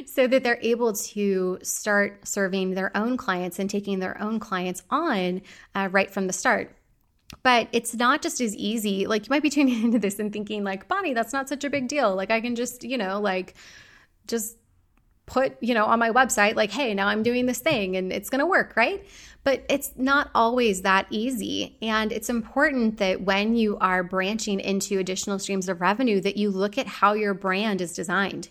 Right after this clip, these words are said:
You look at how your website is laid out. You look at how your copy is reflecting who you are and what you do,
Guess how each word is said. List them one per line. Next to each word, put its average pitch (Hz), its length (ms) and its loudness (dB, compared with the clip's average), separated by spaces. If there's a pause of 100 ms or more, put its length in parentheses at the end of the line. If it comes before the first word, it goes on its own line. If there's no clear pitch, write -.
You 214 120 2
look 220 120 -2
at - 80 -4
how 226 140 -2
your 196 200 -2
website 190 640 -4
is 180 160 -6
laid 175 240 -2
out. 185 320 0 (200)
You 220 140 2
look 240 160 2
at 240 80 -2
how 214 140 0
your 196 180 0
copy 202 500 2
is 180 160 -2
reflecting 202 640 -2
who 208 180 -6
you 196 180 2
are 185 160 4
and 185 140 0
what 185 240 -6
you 190 100 -2
do, 185 460 -2